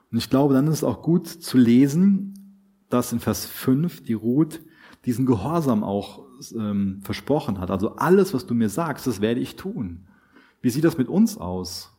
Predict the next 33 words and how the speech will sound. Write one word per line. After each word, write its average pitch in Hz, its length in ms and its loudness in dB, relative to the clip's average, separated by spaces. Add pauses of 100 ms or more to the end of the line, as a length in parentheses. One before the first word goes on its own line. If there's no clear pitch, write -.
(160)
Kommen 165 320 0
wir 123 120 4
so 120 200 -2
in 113 80 0
Gottes 107 340 -4
Gegenwart, 110 420 -2
dass 92 200 -6
wir 101 60 0
Gott 123 240 -4
sagen, 110 500 -6
alles, 147 360 -4
was - 180 -12
du 131 120 -2
mir 139 160 -8
sagst, 107 380 -8
das 107 160 -8
werde 101 180 -4
ich 101 120 -16
tun? 92 400 -12 (1080)
Das - 200 -12
Tolle 160 260 4
ist, 120 140 -2
dass 117 140 -2
wir 120 100 4
auch 110 100 -2
da 139 280 0
wieder 113 220 2
an 107 180 -4
Jesus 147 580 0 (320)
denken 143 400 -2
dürfen, 92 400 -6
denn 95 280 -6
er 131 600 -2